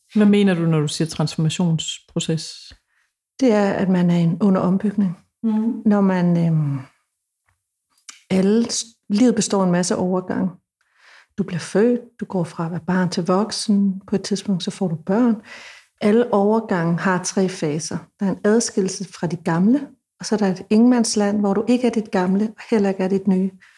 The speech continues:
Speaker 2: Og så er der et sted, hvor du lander igen.
Speaker 1: Hmm.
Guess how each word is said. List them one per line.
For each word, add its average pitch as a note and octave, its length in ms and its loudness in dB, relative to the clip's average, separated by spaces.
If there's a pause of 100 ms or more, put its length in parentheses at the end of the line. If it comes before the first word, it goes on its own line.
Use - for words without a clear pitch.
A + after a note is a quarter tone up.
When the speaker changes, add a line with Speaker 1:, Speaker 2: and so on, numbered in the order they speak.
(480)
Speaker 2:
Og F3+ 80 -6
så - 80 0
er G3 80 2
der F#3+ 100 0
et F#3+ 60 0
sted, F#3+ 260 -2
hvor F3+ 160 0
du F3+ 100 -2
lander F3 400 0
igen. F#3+ 320 -6 (380)
Speaker 1:
Hmm. C4 260 -2